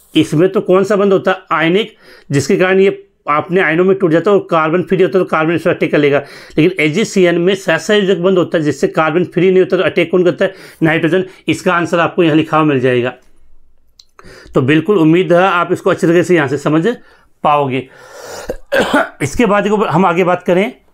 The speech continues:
कि ध्यान रखें कि यहाँ पर आपके एक तो एसएन वन व एसएन टू दो अभिक्रिया है,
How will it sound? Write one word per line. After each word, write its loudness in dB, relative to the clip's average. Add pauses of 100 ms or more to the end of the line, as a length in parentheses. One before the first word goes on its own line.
(260)
कि -2 (200)
ध्यान 0
रखें 0 (340)
कि 0
यहाँ 2
पर 0
आपके -2
एक -2
तो -2
एसएन 0
वन 0 (560)
व 2 (180)
एसएन 0
टू 0
दो 4
अभिक्रिया 2
है, -2